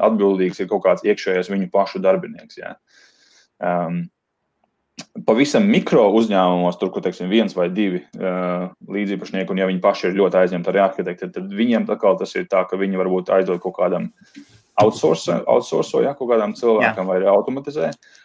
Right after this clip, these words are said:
Speaker 1: Un pavisam lielos korporatīvos uzņēmumos tur arī bieži vien tā, ka tur ir kaut kāds departaments, kam vispār vairs ikdienā nav nekādas saistības. Bet šajos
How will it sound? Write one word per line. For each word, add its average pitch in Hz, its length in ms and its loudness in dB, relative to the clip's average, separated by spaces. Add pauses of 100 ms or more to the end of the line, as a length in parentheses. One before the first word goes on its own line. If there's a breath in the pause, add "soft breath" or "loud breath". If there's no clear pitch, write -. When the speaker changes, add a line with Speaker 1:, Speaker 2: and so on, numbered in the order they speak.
(180 soft breath)
Speaker 1:
Un 104 80 -4
pavisam 113 480 4
lielos 127 400 6
korporatīvos 104 600 0
uzņēmumos 95 420 0
tur 101 160 2
arī 95 180 2
bieži 90 300 0
vien 85 160 -6
tā, 92 180 2
ka 87 140 -12
tur 85 80 -12
ir 90 80 -12
kaut 85 140 -12
kāds 87 180 -4
departaments, 92 480 0
kam 90 140 -8
vispār 90 260 -8
vairs 87 160 -12
ikdienā 90 320 -8
nav 90 80 -6
nekādas 90 380 -12
saistības. - 340 -14
Bet 117 240 2 (240 loud breath)
šajos 104 320 2